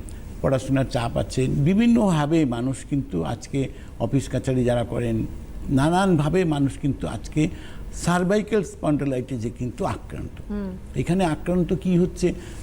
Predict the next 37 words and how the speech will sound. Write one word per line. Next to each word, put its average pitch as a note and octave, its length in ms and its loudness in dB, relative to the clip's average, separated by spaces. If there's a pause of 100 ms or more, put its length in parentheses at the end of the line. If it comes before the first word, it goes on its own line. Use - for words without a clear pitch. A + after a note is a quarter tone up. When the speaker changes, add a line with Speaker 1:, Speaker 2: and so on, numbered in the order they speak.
Speaker 1:
ঘাড়টা C#3 400 2
বেন্ড C3+ 400 4
করতে C3+ 240 -2
পারেন A#2 280 0
না, A2 240 0
ঘাড়টা A2+ 440 -2
পেছনে C3+ 360 2
করতে - 340 -2
পারেন A2+ 300 2
না, A2 100 4
Speaker 2:
মাথা G3+ 160 4
ঘুরে E3+ 260 4
যায়। E3 120 -2 (160)
Speaker 1:
মাথা D3+ 320 4
ঘুরছে, C#3+ 440 0
বসলে D3 420 2
মাথা E3 280 2
ঘুরছে, D3 340 0
দাঁড়ালে E3 440 2
মাথা D#3 280 2
ঘুরছে, C3+ 440 0 (600)
সব E3 240 2
সময় F#3+ 340 0
যেন F#3 180 2
একটা F3 280 -2
অস্থিরতা F#3 760 2 (340)
তার D3+ 240 2
জীবনে C3+ 400 2
লেগে B2 380 2
আছে। G#2 280 -4 (460)
এবং C#3+ 200 4
সবথেকে E3 440 0
বড় F#3+ 220 4
ঘটনাটা F3 400 2
হচ্ছে F3+ 400 2
যে E3+ 120 4
সার্ভাইকালের E3 760 2